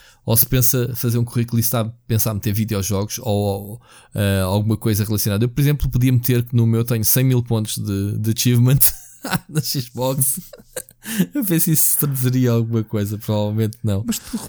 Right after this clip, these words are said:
Speaker 2: repara, oh Rui, tu já, eu já vi muitos C Vs e já recebi C Vs de pessoas que têm lá que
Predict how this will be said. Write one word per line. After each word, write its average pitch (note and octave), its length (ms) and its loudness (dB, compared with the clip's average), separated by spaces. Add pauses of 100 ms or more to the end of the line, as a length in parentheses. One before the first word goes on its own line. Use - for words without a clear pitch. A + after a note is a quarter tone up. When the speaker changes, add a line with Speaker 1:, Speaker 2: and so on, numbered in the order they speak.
Speaker 2:
repara, F2 480 0
oh B2+ 140 2
Rui, G2+ 240 -2
tu A#3 200 -6
já, B2+ 200 -2
eu E3+ 180 -4
já E3+ 160 -4
vi D3+ 160 -2
muitos B2 300 -2
C A#2 80 -2
Vs F#2+ 300 -4
e G2+ 40 -2
já A#2 160 -4
recebi A#2+ 300 -6
C A2 160 -2
Vs F#2 320 -4
de G2 80 -10
pessoas F2+ 420 -4
que - 100 -18
têm F#2+ 420 -2
lá F#2 540 -4 (220)
que C3 920 -4